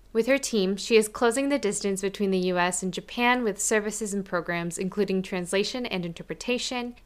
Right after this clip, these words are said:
Japanese language and culture training, corporate communications, and social media.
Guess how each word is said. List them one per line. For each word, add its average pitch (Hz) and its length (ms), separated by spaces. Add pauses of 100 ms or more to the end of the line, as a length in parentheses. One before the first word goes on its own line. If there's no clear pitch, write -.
Japanese 233 480
language 196 320
and 190 120
culture 190 360
training, 202 540 (400)
corporate 240 380
communications, 233 720
and 208 200
social 214 300
media. 170 440